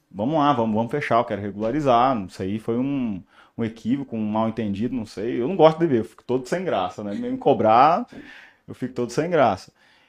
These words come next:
E aí, nessa urgência de tentar atender, ela falou, "Vamos lá, vou fechar aqui então os dados do seu boleto, só me confirme, por favor, o seu e-mail é tal, tal, tal, tal?" Eu falei, "É." "Seu C P F é tal, tal, tal, tal, tal?" "É."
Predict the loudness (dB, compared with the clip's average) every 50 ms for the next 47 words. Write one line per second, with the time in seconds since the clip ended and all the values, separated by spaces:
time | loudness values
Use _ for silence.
0 | _ _ -2 4 6 8 8 8 8 6 4 2 2 0 2 4 6 6 6 6
1 | 4 2 -2 -10 _ _ _ _ _ -20 -20 _ -2 0 2 2 2 2 0 0
2 | -2 -4 -6 -6 -4 -4 -4 -2 0 0 0 0 -2 0 2 4 4 4 4 4
3 | 2 4 4 4 4 2 0 -8 _ _ 0 0 2 4 4 4 4 2 0 0
4 | 0 2 2 2 2 2 0 -4 -2 -2 -2 0 2 4 2 2 2 -2 -2 0
5 | 2 2 2 2 0 -2 -4 -10 _ _ _ _ _ _ -2 -2 -2 0 0 0
6 | 0 -2 0 2 4 6 6 6 4 2 2 2 2 2 2 2 2 2 2 4
7 | 4 4 2 0 -2 -4 -4 -6 -6 0 4 6 6 6 6 4 0 0 0 -2
8 | -4 -2 2 4 6 6 6 6 2 -2 -10 _ -6 -4 -4 -4 -2 4 6 8
9 | 8 8 6 2 -2 _ _ _ _ _ _ _ _ _ _ _ -6 -4 -2 0
10 | 2 4 4 4 4 4 2 4 4 4 4 4 0 0 2 2 0 0 0 -2
11 | -4 0 2 6 6 8 8 6 4 0 -8 -16 -18 -10 2 6 8 10 10 8
12 | 6 2